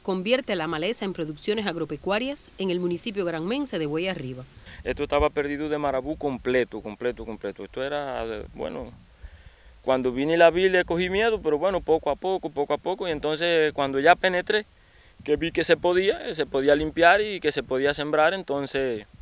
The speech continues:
Speaker 2: eh, me fui encaminando ahí en ese sentido y hasta que, bueno, ustedes mismos pueden ver.
Speaker 1: Alrededor de un año de trabajo lleva este joven sacándole frutos a la tierra y ha logrado cultivar varias hectáreas.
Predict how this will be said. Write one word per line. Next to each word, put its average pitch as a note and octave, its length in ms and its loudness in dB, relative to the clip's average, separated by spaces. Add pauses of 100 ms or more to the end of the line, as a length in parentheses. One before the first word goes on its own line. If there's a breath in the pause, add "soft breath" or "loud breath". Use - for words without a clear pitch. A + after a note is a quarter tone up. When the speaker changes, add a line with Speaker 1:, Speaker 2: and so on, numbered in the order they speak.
(580 soft breath)
Speaker 2:
eh, B2 600 2
me A#2 220 -6
fui B2+ 160 -4
encaminando F#3+ 640 0
ahí G#3 160 0
en A3 140 -2
ese G#3 200 0
sentido G#3+ 400 -4
y - 40 -2
hasta F#3+ 240 -2
que, D3+ 160 2
bueno, D3+ 240 0
ustedes E3+ 260 -4
mismos D#3 220 -2
pueden D3+ 280 2
ver. E3+ 200 4 (480 soft breath)
Speaker 1:
Alrededor A#3 540 0
de B3 120 -2
un G#3+ 100 0
año A#3+ 180 0
de F3+ 80 -2
trabajo F3 440 -2
lleva F#3+ 260 -2
este F#3 220 -6
joven F#3+ 400 -2
sacándole F3 520 -4
frutos F#3+ 460 -8
a G3+ 60 -2
la B3+ 100 0
tierra F3 400 -4 (320 loud breath)
y B3 120 0
ha C4 80 4
logrado G#3+ 420 2
cultivar G3+ 500 -4
varias E3+ 400 -4
hectáreas. B2+ 560 -12